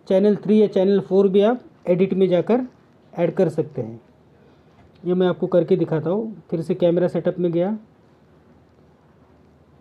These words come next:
ये मैंने जो camera add किया है उसमें यहाँ पे edit पे click किया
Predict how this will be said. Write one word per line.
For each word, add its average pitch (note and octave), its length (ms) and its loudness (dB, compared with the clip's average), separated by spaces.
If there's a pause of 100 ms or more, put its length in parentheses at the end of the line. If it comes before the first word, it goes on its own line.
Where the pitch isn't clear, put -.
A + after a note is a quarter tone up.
(440)
ये E3+ 120 -2
मैंने F3+ 260 4
जो F3 160 0 (880)
camera F3 300 0
add E3+ 260 0
किया F#3 240 2
है E3+ 200 -4 (2750)
उसमें F#3 240 -6
यहाँ F3 160 0
पे E3+ 140 -4
edit F3 340 0
पे G3+ 100 0
click F#3 300 -4
किया E3+ 240 -2